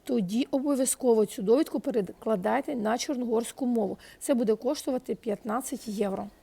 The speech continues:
Все. З оригіналом і перекладом ви вже можете подавати всі документи до, е, мупу. Термін закінчення вашого закордонного паспорту має бути не менше, ніж один рік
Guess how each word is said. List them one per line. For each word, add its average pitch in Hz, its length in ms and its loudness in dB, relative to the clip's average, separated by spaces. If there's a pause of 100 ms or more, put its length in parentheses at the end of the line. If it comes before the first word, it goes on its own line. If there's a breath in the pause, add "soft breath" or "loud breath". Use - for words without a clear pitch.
(260)
Все. 220 360 0 (400 soft breath)
З 226 240 -2
оригіналом 226 680 4 (120)
і 233 80 -2
перекладом 254 600 0 (460 loud breath)
ви 233 200 4
вже 294 180 2
можете 226 380 -2
подавати 226 460 -4
всі - 160 -4
документи 226 640 -2 (540 soft breath)
до, 214 340 4
е, 302 60 -6 (440)
мупу. 233 500 0
Термін 240 360 4
закінчення 220 600 -2
вашого 208 360 -4
закордонного 196 640 -2
паспорту 262 600 -4 (320 loud breath)
має 214 360 0
бути 233 380 -2
не 226 320 2
менше, 208 520 0
ніж 220 480 2
один 214 400 0
рік 254 160 0